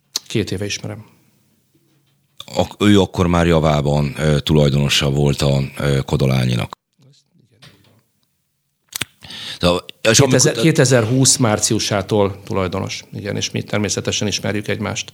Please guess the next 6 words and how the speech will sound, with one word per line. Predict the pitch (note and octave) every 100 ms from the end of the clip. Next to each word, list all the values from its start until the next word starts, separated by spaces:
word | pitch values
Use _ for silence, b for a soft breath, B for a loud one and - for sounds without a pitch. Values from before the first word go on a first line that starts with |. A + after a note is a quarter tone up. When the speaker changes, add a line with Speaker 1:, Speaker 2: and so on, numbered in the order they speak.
| _
Speaker 1:
többször. | - - - - b b b b b
Speaker 2:
Értem. | - D#2+ E2 D2+ -
Ö, | G2 F#2+
szóval, | F#2+ A2 G2+ G2+ -
és | A#2+
ó, | -